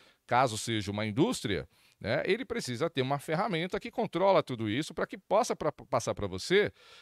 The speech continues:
a cada início de mês, qual é o meu saldo inicial de matéria-prima,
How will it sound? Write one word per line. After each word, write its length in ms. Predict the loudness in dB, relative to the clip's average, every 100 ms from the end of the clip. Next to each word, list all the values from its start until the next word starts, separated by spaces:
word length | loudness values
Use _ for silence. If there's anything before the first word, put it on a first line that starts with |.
| _
a 120 | -2
cada 460 | -2 4 6 6 4
início 400 | 2 -2 -4 -4
de 80 | -4
mês, 500 | 0 2 2 0 -10 _ _
qual 140 | 4 4
é 40 |
o 40 |
meu 100 | 6
saldo 400 | 2 2 2 2
inicial 400 | 0 -2 2 2
de 80 | 2
matéria-prima, 800 | 0 2 4 4 4 2 0 -4